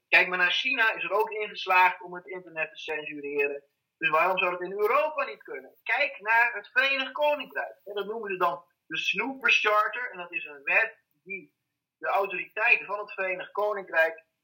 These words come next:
eigenlijk zo'n beetje alle macht geeft om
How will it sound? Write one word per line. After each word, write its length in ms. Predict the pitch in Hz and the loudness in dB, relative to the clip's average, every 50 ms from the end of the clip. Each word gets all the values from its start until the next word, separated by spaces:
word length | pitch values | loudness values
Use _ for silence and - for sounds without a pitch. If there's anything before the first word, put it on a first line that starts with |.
| _ _ _ | _ _ _
eigenlijk 560 | - 233 262 294 330 330 - - 247 240 226 | 2 4 8 10 10 10 8 6 0 2 2
zo'n 120 | 220 220 202 | 2 2 0
beetje 300 | 202 202 185 180 - - | -2 -4 -4 -4 -6 -2
alle 280 | - - 285 294 214 202 | 0 2 2 2 2 0
macht 400 | 202 214 247 285 - - - - | -2 0 0 0 0 0 -6 -6
geeft 360 | - 208 202 208 202 - - | -4 -4 -2 -2 -4 -6 -10
om 240 | 190 180 180 - | -16 -18 -18 -20